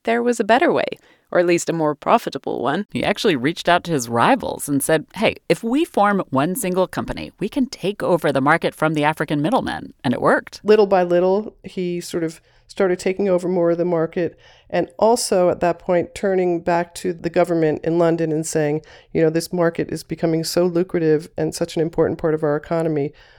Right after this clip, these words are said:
Speaker 3: We need to have more of a sort of a, a standing there, like a political standing."
Speaker 2: It's important to put this moment in historical context. In the late eighteen hundreds and early nineteen hundreds, many European countries were competing to basically take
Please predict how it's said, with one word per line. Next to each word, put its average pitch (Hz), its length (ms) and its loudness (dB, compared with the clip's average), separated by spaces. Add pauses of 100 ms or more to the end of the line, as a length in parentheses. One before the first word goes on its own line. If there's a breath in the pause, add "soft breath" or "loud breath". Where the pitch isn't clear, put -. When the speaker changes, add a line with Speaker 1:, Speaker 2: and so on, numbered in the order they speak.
(120 soft breath)
Speaker 3:
We 180 120 6
need 185 140 4
to 190 100 2
have 170 200 0
more 165 240 2
of 160 100 -2
a 160 100 2
sort 156 220 -6
of 156 140 -6
a, 151 160 0
a 170 60 -4
standing 165 480 6
there, 139 200 0
like 143 180 -2
a 151 60 -6
political 156 460 0
standing." - 600 -4
Speaker 2:
It's - 180 -4
important 254 340 2
to 247 80 4
put 202 180 0
this 180 160 -2
moment 156 420 4
in 151 160 2
historical 151 540 0
context. - 640 -4
In 156 100 2
the 151 60 6
late 175 280 4
eighteen 156 300 0
hundreds 151 380 0
and 139 140 -2
early 143 300 2
nineteen 143 320 0
hundreds, 123 400 -2 (100)
many 185 300 2
European 220 500 0
countries 165 460 -4
were 131 120 2
competing 156 680 -4
to - 100 -2
basically 185 520 -2
take 160 360 -4